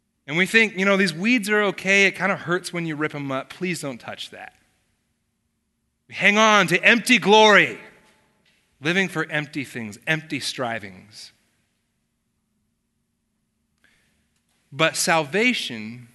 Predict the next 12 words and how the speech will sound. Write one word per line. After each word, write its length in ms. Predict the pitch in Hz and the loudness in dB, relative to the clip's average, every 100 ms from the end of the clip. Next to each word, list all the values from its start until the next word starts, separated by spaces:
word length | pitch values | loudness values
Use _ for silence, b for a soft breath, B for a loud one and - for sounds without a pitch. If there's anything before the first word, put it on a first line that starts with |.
| _ _ _ _ _ _ _ b b b b b | _ _ _ _ _ _ _ b b b b b
is 220 | 151 135 | -6 -4
not 320 | 143 175 214 160 | 0 0 0 -2
just 440 | 170 170 - - | -2 -2 -2 -6
the 80 | 143 | -8
gift 380 | 113 165 165 156 | -2 -2 -2 -8
of 140 | 127 | -6
being 180 | 135 135 | -4 -2
able 160 | 135 | -4
to 80 | 131 | -8
believe 460 | 110 120 120 143 131 | -8 -6 0 0 -2
in 160 | 110 | -8
him. 400 | 90 101 98 98 | -10 -16 -16 -18